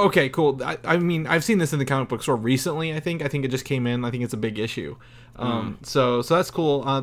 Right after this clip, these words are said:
Speaker 1: I mean, it, again, if, if these guys did Crazy Stupid Love, you say it's good. I mean, I feel like, to me, like, oh, crazy, check, stupid, great, love, check. That's exactly the three things we need for this
Speaker 2: <laughs>
Speaker 1: Harley Quinn Joker story.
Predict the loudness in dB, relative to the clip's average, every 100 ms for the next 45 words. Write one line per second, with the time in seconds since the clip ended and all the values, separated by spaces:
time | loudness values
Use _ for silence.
0 | -2 -2 -2 -6 -20 -20 -20 -20 -20 -20
1 | -20 -20 -20 -20 -20 -6 -4 -2 -6 -18
2 | -6 -2 6 6 6 2 -2 -10 -14 -2
3 | 2 2 0 -2 0 2 2 2 2 2
4 | -2 2 0 0 -2 0 2 2 2 2
5 | 2 2 -2 0 0 0 0 0 0 -2
6 | -4 -12 -4 -2 2 4 4 0 -14 -12
7 | -2 0 2 4 2 2 4 4 4 -2
8 | -14 0 4 4 4 -2 -10 -20 -6 2
9 | 2 2 -10 -4 -2 0 2 2 4 4
10 | 2 0 0 0 2 -2 0 -2 0 4
11 | 4 6 2 2 2 0 0 0 2 2
12 | 2 0 0 0 0 0 0 0 2 0
13 | 0 -6 -6 -6 -8